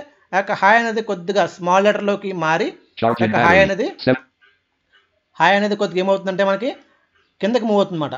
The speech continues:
Speaker 1: అంటే అదే లైన్లో ఉంటుంది, line అయితే change అవ్వదు, అదే లైన్లో కొద్దిగా కిందకి మూవ్ అయ్యి హాయ్ అనేది చిన్న అక్షరాలతో రావడం జరుగుతుంది. ఓకేనా ఫ్రెండ్స్, only ఆ particular word మనం select చేయాలి, Select చేసి ఇక subscript మనం యూజ్ చేయాలి. దీనికి shortcut వచ్చేసి ఏంటంటే ఫ్రెండ్స్,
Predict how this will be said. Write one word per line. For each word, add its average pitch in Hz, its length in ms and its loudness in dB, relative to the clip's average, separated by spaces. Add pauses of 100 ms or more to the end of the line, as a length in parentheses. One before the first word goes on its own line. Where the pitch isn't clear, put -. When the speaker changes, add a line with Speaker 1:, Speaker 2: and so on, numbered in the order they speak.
Speaker 1:
అంటే 185 160 -2
అదే 220 220 2
లైన్లో 233 280 4
ఉంటుంది, 202 220 -4 (100)
line 190 200 2
అయితే 214 200 -4
change 202 260 0
అవ్వదు, 185 180 2 (180)
అదే 170 240 0
లైన్లో 214 240 0 (100)
కొద్దిగా 175 460 0
కిందకి 185 320 -4
మూవ్ 180 140 -2
అయ్యి 220 140 -2 (520)
హాయ్ 180 200 4
అనేది 196 220 -2 (720)
చిన్న 208 200 -2
అక్షరాలతో 202 380 0 (220)
రావడం 185 360 2
జరుగుతుంది. 135 420 -6
ఓకేనా 202 260 -2
ఫ్రెండ్స్, 127 220 -12 (640)
only 247 180 0 (100)
ఆ - 120 2
particular 214 440 0
word 202 220 0
మనం 262 200 -2
select - 260 -2
చేయాలి, 135 300 -2
Select 196 260 -2
చేసి 208 200 -4 (120)
ఇక 196 100 -2 (100)
subscript 196 420 -6
మనం 254 120 -2 (120)
యూజ్ 190 180 -8
చేయాలి. 131 240 -4 (400)
దీనికి 247 340 -2
shortcut 233 460 2
వచ్చేసి 214 320 -6 (540)
ఏంటంటే 214 320 0
ఫ్రెండ్స్, 240 240 -2